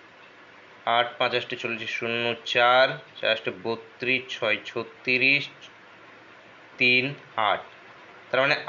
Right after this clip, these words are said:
আট হাজার সাতশো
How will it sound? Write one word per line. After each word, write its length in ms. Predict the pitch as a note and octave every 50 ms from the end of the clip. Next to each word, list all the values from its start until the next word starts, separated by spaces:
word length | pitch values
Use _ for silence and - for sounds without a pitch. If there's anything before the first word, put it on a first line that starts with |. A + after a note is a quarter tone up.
| A#2+ C3
আট 120 | C3+ C3+ C3+ C#3+ D#3
হাজার 380 | D3+ D3 D#3+ D#3+ E3 E3+ F3+ F#3 - - - - - - - - - - - - - - - - - - - - - - - - - - - -
সাতশো 640 | - B2 B2 A#2+ - - - - - - D3+ D3+